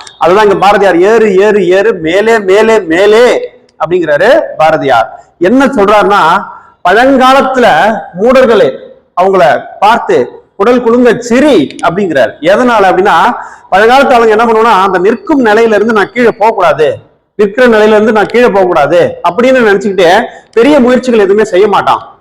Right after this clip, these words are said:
அதனாலே அவன் அதை, அதை விட்டு மேலேயும் போக மாட்டான், கீழேயும் போக மாட்டாங்கிற மாதிரி அப்படியே இருந்த இடத்துல இருப்பான் தெரியுமா? அதை தான் சொல்றாங்க, "நிற்கும் நிலையிலிருந்து கீழே விழாதபடி கயிறுகள் கட்டி வைத்துக் கொண்டு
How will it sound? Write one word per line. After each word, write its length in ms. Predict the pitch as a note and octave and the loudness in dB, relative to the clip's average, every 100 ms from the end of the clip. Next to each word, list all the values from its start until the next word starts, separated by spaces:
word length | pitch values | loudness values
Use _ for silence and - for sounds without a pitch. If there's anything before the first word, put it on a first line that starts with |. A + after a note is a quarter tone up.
| _ | _
அதனாலே 320 | - F#3+ A#3+ C4+ | -2 0 2 2
அவன் 260 | B3+ A3 | 2 0
அதை, 260 | F#3 F3+ F#3 | 0 2 2
அதை 200 | D#3+ F#3 | 2 0
விட்டு 200 | G3 B3+ | -2 -2
மேலேயும் 440 | G3 A3 B3+ B3+ | 0 0 2 0
போக 140 | G3+ C#4 | 0 -2
மாட்டான், 400 | F#3 D4 A#3+ A#3+ - _ _ | 0 0 -2 -4 -14 _ _
கீழேயும் 280 | A#3 A#3+ G#3+ | 0 2 2
போக 240 | G3 F#3 | 0 0
மாட்டாங்கிற 320 | F3 E3+ D#3+ D#3 | -2 -2 -2 0
மாதிரி 180 | F3 | 0
அப்படியே 400 | G3+ D3 F#3 A3 | 0 0 0 2
இருந்த 280 | F#3+ B3+ B3 | 2 2 2
இடத்துல 260 | G#3 G3 F#3+ | 0 0 0
இருப்பான் 260 | E3 E3+ | 0 -2
தெரியுமா? 440 | D#3 D3 D#3 G#3+ - - - - | -4 -4 -2 0 -2 -6 -20 -6
அதை 220 | D3+ F#3 | -2 0
தான் 140 | G#3+ | 0
சொல்றாங்க, 380 | G#3 E3+ D3 C#3 F3+ C4 - - | 0 0 0 -2 -2 -4 -8 -20
"நிற்கும் 520 | - A3 A3 - D4+ C4 | -4 -4 -4 -2 0 2
நிலையிலிருந்து 760 | A#3+ A#3 A3+ G#3+ G3 G3 F#3 | 2 2 2 0 -2 -4 -6
கீழே 300 | - B3 A#3+ | -2 2 2
விழாதபடி 600 | G3+ G3+ G3 F3+ E3 E3+ | 2 0 0 0 -2 -4
கயிறுகள் 640 | - A#3+ C#4+ D4+ C4+ C#4 | -2 0 2 2 0 0
கட்டி 320 | - G#3 - A#3+ | -2 -4 -4 -2
வைத்துக் 380 | G#3 G3 G#3+ | -2 -4 -10
கொண்டு 460 | - G#3+ F3+ G3 D3 | -10 -6 0 0 0